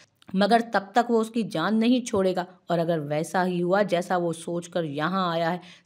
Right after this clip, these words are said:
तब भी वो आरिस को बख्शने का इरादा नहीं रखता था। अलबत्ता सूरतें अलग थीं। बस कान में ब्लूटूथ लगाए वो आफान से राब्ते में था जो नज़दीक ही था। उन दोनों ने वहाँ खड़े होकर आफान का इंतज़ार करना मुनासिब समझा।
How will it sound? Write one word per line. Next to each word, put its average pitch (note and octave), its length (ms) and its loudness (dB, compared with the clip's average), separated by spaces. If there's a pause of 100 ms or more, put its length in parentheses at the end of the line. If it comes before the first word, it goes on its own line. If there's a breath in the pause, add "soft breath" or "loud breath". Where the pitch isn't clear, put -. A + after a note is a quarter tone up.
(120)
तब F3+ 80 0
भी E3 200 -2
वो E3+ 100 0
आरिस E3 260 -2
को E3+ 140 -8
बख्शने D#3+ 480 -8
का F3 120 -6
इरादा D#3+ 400 -4
नहीं G#3+ 220 -2
रखता F#3 320 -2
था। F3 160 -8 (340 loud breath)
अलबत्ता E3 420 -4
सूरतें E3 500 -8
अलग D#3+ 360 -4
थीं। F3 60 -4
बस D#3+ 260 -6 (240)
कान E3 220 0
में D#3+ 220 -2
ब्लूटूथ E3+ 460 -4
लगाए E3+ 360 0
वो G3 120 0
आफान E3+ 460 -2
से E3+ 160 -4
राब्ते E3+ 420 -4
में E3 160 -6
था F#3 160 -2
जो G#3 120 -2
नज़दीक F3+ 520 -4
ही F3 100 -6
था। E3 160 -6 (380 loud breath)
उन G3 160 0
दोनों E3+ 340 -4
ने E3+ 100 -2
वहाँ E3+ 340 -4
खड़े E3+ 200 -4
होकर E3+ 240 -2
आफान E3 400 -6
का E3+ 120 -6
इंतज़ार E3 640 -4
करना E3 220 -8
मुनासिब E3 520 -8
समझा। E3 400 -10